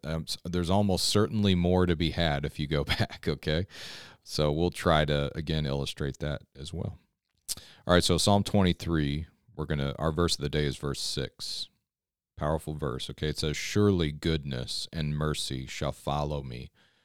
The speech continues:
all the days of my life, and I shall dwell in the house of the Lord forever." All right. "Surely goodness and mercy shall follow me all the days of my life,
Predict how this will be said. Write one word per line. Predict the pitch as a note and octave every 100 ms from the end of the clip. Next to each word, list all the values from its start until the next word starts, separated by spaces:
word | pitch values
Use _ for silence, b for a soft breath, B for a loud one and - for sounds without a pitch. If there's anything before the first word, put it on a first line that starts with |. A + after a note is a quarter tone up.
| b b
all | E2 D#2+
the |
days | D#2 D#2+ D2+ D2+
of | C#2+
my | C#2+ C#2
life, | C2+ C2+ B1+ C2 - - _ _
and | D2 C#2+
I | C#2+
shall | D2 C#2
dwell | C2+ D2+ C#2+ C#2+
in | C#2
the |
house | C2+ - C#2 C2 -
of | C#2
the | D2
Lord | C#2+ C#2 B1+ B1+
forever." | - B1+ B1+ - E2+ E2 _ _ _ _ _ -
All | -
right. | F#2+ - _ B B B B B
"Surely | - - G#2+ G2 F2+
goodness | D2 - E2 D#2 D2+ C2+ - - - _ _ _ -
and | D2 C#2
mercy | D2+ D#2+ D2 - C2 C2 _ _
shall | - - D#2
follow | - D#2 D2 C#2+ C#2
me | C2 D2+ _ _ _ _ _ -
all | D#2
the | D2+
days | C#2+ D2+ D2 C2+
of | C2+
my | B1+
life, | B1 C2+ C2+ - -